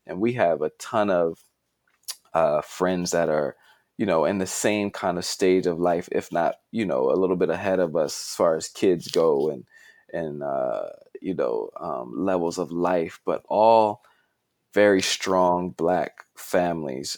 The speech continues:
uh, who are, you know, striving to raise their children and their families as, as best as they can. And so, you know, having that, uh,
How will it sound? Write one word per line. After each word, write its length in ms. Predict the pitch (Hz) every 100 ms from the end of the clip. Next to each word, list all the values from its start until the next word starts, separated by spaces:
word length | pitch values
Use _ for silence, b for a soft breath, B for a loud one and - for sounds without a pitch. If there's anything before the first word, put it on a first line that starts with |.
| -
uh, 260 | 80 78 73
who 280 | 104 90 82
are, 360 | 80 80 73 50
you 120 | 117
know, 320 | 87 73 67
striving 520 | - - 90 92 87 85
to 120 | 85
raise 420 | 76 85 85 82
their 200 | 85 78
children 560 | - - 90 90 87 85
and 140 | 78
their 100 | 76
families 580 | 73 76 80 78 69 -
as, 140 | 67 -
as 180 | 82 82
best 320 | - 85 -
as 120 | - -
they 160 | 71
can. 260 | - 87 71
And 140 | 69
so, 300 | - 90 76 b b b b
you 100 | -
know, 160 | 127 92
having 500 | 92 107 120 113 104
that, 380 | 90 90 92 - _ _ -
uh, 320 | 90 71 73